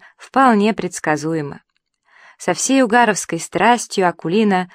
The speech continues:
отпочковалась. Уже через девять месяцев довеском к новой подданной Её Величества на благословенной земле Шекспира появились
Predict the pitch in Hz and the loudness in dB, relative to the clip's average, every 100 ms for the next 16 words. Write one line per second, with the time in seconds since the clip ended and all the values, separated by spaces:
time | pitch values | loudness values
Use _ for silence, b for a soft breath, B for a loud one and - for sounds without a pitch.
0 | B - 208 226 - - 202 190 175 143 | B -10 -6 -6 -6 -2 0 2 0 -2
1 | - - _ _ b b b - 196 247 | -10 -14 _ _ b b b -4 2 2
2 | - 226 196 165 208 160 - 190 233 - | 2 2 2 2 2 2 -2 -2 -2 -2
3 | 196 - 190 - b b - 185 170 240 | -6 -6 -8 -10 b b -2 0 2 2
4 | 254 - 220 202 202 214 202 190 - 208 | 0 -2 -2 -2 0 2 0 -2 -4 -4
5 | 165 185 185 180 175 180 175 175 180 - | -2 -2 -2 -4 -4 -2 -2 -4 -4 -8
6 | - - 165 160 b b b 233 233 208 | -8 -6 -6 -8 b b b 0 0 0
7 | 190 - 190 185 175 160 156 143 160 165 | -2 -2 0 0 -2 -2 -6 -6 -6 -4
8 | 147 - - - - 220 214 190 B B | -4 -6 -10 -14 -4 -2 0 -2 B B
9 | B B - 262 208 208 208 196 - | B B -2 2 2 2 0 -2 -6